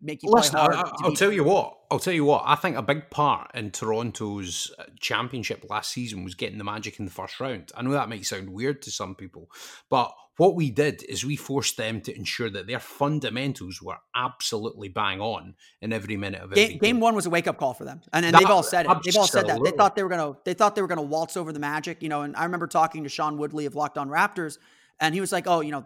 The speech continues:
Speaker 1: Raptors are gonna win this in four." And I was like, "Y-, you know, I definitely could see that happening, but, you know, I'm gonna give the Magic one game. Their defense is good enough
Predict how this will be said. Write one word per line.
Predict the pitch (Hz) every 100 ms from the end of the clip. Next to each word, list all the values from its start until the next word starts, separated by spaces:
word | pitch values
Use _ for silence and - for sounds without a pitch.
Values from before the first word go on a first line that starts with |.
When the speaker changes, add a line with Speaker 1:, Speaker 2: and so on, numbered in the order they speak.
| 165
Speaker 1:
Raptors | 165 165 160
are |
gonna | 165 156
win | 151
this | 147 135
in | 143
four." | 226 226
And | 202
I |
was | 196
like, | 202 - _ _ _ -
"Y-, | 220
you | 208
know, | 214
I | 180
definitely | 202 226 226
could | 208
see | 226
that | 190 175
happening, | 156 185 180 180 175
but, | 156 170
you | 170
know, | 165
I'm | 180
gonna | 190
give | 180
the | 165
Magic | 151 151 151 -
one | 156 151
game. | 147 147
Their | 143
defense | - 160 180 165
is | 143 127
good | 151
enough | 151 147